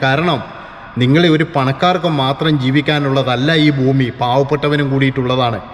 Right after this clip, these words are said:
അവൻ്റെ മക്കൾക്കും കൂടിയിട്ടുള്ളതാണ്. നിങ്ങളുടെ മകൻ്റെ മകളെ പോലെയുള്ള മക്കളുള്ളവർ തന്നെയാണ് ഇന്ന് ആ തെരുവ് പട്ടിയെ പോലെ നിങ്ങളുടെ സെറ്റിൽ നിന്നും തല്ലി ഇറക്കിയത്.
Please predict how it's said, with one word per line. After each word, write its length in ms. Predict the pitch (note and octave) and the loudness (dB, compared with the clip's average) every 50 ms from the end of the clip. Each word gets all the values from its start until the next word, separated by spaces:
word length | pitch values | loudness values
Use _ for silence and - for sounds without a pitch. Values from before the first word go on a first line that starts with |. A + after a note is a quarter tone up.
| - - - - B2+ | -18 -18 -6 -4 -2
അവൻ്റെ 260 | B2+ B2+ E3+ F#3 A3 A3 G#3 | 0 2 2 2 2 2 2
മക്കൾക്കും 400 | G3 G#3 A3+ A3 G3 F#3+ G#3+ G#3 F#3+ | 0 2 2 2 2 2 2 2 2
കൂടിയിട്ടുള്ളതാണ്. 680 | G3+ G3 G3 E3+ F#3+ F#3 F3 E3 D#3 C#3+ C3 A#2+ G#2+ F#2 - - - - - - - - - - - A#2+ B2+ | 2 2 2 0 0 0 0 0 0 0 0 -2 -6 -10 -14 -16 -18 -18 -20 -20 -20 -20 -20 -10 -2 2 2
നിങ്ങളുടെ 400 | C3+ D3 E3 F3 F3+ F3+ F3+ F3+ E3+ E3 | 4 4 4 4 4 2 2 2 2 0
മകൻ്റെ 380 | D3+ C#3 D3 D#3+ E3 D#3+ D#3+ E3+ D#3+ D#3+ | 0 0 0 0 0 0 0 0 0 0
മകളെ 280 | D3+ C3+ D#3 D#3 D#3+ D#3+ D#3 - | 0 0 2 2 2 2 2 2
പോലെയുള്ള 460 | D3+ D3 D3+ D3+ D3+ D3+ D3+ D3+ D3 D3 C#3+ | 2 4 4 4 4 2 2 2 0 0 -2
മക്കളുള്ളവർ 580 | C3+ C#3 - D#3 D#3 D3+ D3 C#3+ D3 C#3+ C#3+ D3 C#3+ C#3+ | -4 -2 -2 0 2 2 2 2 2 0 0 0 -2 0
തന്നെയാണ് 440 | C#3 C3+ D3+ E3 F3 E3+ D#3+ D3+ D3+ C#3+ | 0 2 2 2 2 2 2 2 0 0
ഇന്ന് 180 | C#3+ C#3+ C#3 B2+ A2+ G#2 - - - - - - - - G#2+ A#2+ | 2 2 0 0 -2 -4 -8 -14 -18 -18 -18 -18 -8 -4 0 0
ആ 20 | B2+ - - | 0 2 4
തെരുവ് 280 | D#3 D#3 D#3+ G3+ G#3 A3+ A3 | 4 6 6 6 4 4 4
പട്ടിയെ 340 | F#3 - - F3+ E3 E3 E3 D3 | 4 2 2 0 0 0 0 2
പോലെ 180 | C#3+ D#3 D3+ D3+ D3 | 2 2 2 2 2
നിങ്ങളുടെ 280 | D3 C#3+ D3 D3 C#3+ C#3+ C#3 | 0 0 0 0 0 2 2
സെറ്റിൽ 280 | D3 C3+ - - C#3+ C#3+ C#3+ | 0 0 0 0 0 0 0
നിന്നും 200 | C#3 C3+ C#3 C3 A#2 | 0 0 0 0 0
തല്ലി 300 | C3 B2+ B2 C3 C3 D3 D3 C3+ | 0 0 0 2 2 4 4 4
ഇറക്കിയത്. 440 | A#2+ A#2 A2+ - C3 B2 A#2 G2+ | 2 -2 -4 -4 -2 -2 -2 -2